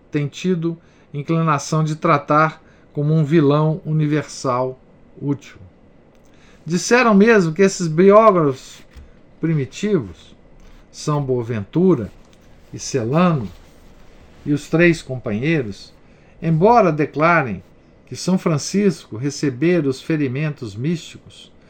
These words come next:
não alegaram ter visto pessoalmente as feridas. Não acho esse argumento concludente, porque surge apenas da natureza da narrativa.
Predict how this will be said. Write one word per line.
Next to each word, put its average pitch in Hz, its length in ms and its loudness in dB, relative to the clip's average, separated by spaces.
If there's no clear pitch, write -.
não 233 300 4
alegaram 190 640 2
ter 156 240 -4
visto 160 540 -4
pessoalmente 165 720 -4
as 156 100 -12
feridas. 123 720 -10
Não 262 220 -4
acho 254 340 -2
esse 214 160 -6
argumento 190 520 2
concludente, 170 840 -4
porque 175 300 -2
surge 190 440 -2
apenas 180 680 -4
da 156 160 -4
natureza 175 840 0
da 143 140 -6
narrativa. 120 840 -12